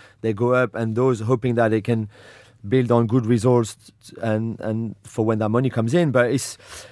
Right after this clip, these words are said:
I think it's a good, it's, it's a good time. The league is shaping well for twenty twenty, really. And when Lyon, for example, played really well on Saturday against Bordeaux and won that game with, uh, Rudy Garcia, will not sell Dembele and Touzard,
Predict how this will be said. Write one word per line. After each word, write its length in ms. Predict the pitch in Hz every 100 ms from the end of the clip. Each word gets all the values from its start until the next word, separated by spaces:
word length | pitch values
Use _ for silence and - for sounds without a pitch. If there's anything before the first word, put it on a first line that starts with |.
| _ -
I 80 | 143
think 200 | 202 196
it's 120 | -
a 40 | 156
good, 220 | 165 113
it's, 220 | 147 -
it's 220 | 110 131
a 60 | 143
good 240 | 127 175
time. 400 | - 170 156 123
The 120 | 120 123
league 480 | 139 143 139 - -
is 200 | 123 120
shaping 340 | 139 127 123
well 120 | 135
for 160 | 127 117
twenty 260 | 123 110
twenty, 380 | 117 143 135 117
really. 440 | 107 127 107 101 101
And 160 | 98 110
when 400 | 113 113 113 107
Lyon, 240 | 117 - 127
for 120 | 123
example, 380 | 113 123 117 113
played 240 | 117 107
really 160 | 120 120
well 160 | 123
on 80 | 117
Saturday 400 | 117 110 117 110 -
against 260 | 107 104
Bordeaux 500 | 110 110 110 120 117 - - - _ -
and 120 | 95
won 180 | 110 123
that 140 | 127
game 200 | 110 123 120
with, 260 | 117 117 101
uh, 160 | 107
Rudy 180 | 104 107
Garcia, 680 | 107 107 104 131 123 120 123
will 240 | 113 104
not 260 | 107 123 110
sell 220 | - 120
Dembele 560 | 110 123 117 120 120 117
and 80 | 107
Touzard, 560 | 123 110 123 123 117